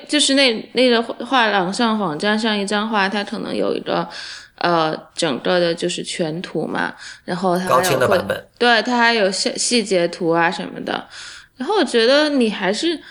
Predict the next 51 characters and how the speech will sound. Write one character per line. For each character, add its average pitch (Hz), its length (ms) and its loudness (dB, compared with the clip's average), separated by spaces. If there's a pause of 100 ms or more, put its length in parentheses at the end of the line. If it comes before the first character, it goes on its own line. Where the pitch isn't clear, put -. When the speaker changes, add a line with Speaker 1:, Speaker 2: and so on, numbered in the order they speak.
(200)
Speaker 1:
能 190 440 0
看 262 300 0
得 190 100 0
到 190 220 0
吧， - 200 -6
但 302 160 2
可 285 120 2
能 202 160 2
就 226 100 0
是 233 160 0 (200)
你 185 80 -2
不 214 160 0
能 185 160 0
摸 190 360 2
嘛， 190 160 0 (220)
<laughs> - 220 -10
然 160 120 -2
后 180 220 2
就 185 220 2
还 180 220 0
觉 165 260 0
得 165 100 0
可 170 160 -8
能 147 240 -6 (600)
有 175 220 0
一 185 60 0
点 180 380 -4
距 190 260 -2
离 - 180 0
感 - 320 -4
吧， - 200 -12 (680)
有 90 140 -4
可 - 180 -8
能。 - 100 -4
Speaker 2:
我 131 60 4
问 226 160 -2
这 247 100 -4
个 208 80 2
是 175 120 0
因 185 80 2
为， 208 160 4
其 185 160 2
实 208 100 2
我 127 140 4
觉 135 60 0
得 170 60 2
这 196 120 2
个 165 80 2
是 147 100 0
你 107 180 2
和， 113 480 2